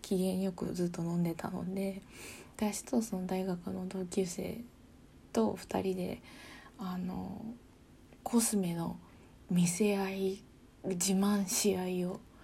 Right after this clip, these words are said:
しました。したり、あとなんか、うん。なんかね、可愛いアイシャドウを見せてくれて、で、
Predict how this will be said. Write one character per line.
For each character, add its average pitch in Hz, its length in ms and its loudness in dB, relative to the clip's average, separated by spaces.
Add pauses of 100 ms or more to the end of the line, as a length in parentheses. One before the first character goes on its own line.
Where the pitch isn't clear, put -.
(260)
し - 200 -6
ま 165 180 -2
し - 80 -4
た。 - 160 -10 (1200)
し - 200 -6
た 175 180 2
り、 175 260 0
あ 208 140 -6
と 180 100 -8
な 175 160 2
ん 175 80 -2
か、 - 220 -8 (240)
う 170 40 2
ん。 170 300 -2 (540)
な 214 80 4
ん 196 60 0
か 190 100 -8
ね、 180 180 -2 (960)
可 220 260 4
愛 240 180 6
い 220 500 2 (240)
ア 208 120 2
イ 202 80 4
シ 202 200 -2
ャ 196 100 2
ド 175 100 -2
ウ 175 440 -2
を - 40 -2
見 180 220 2
せ 175 140 0
て 175 100 -2
く - 120 -4
れ - 120 -4
て、 - 300 -4 (1000)
で、 202 720 -4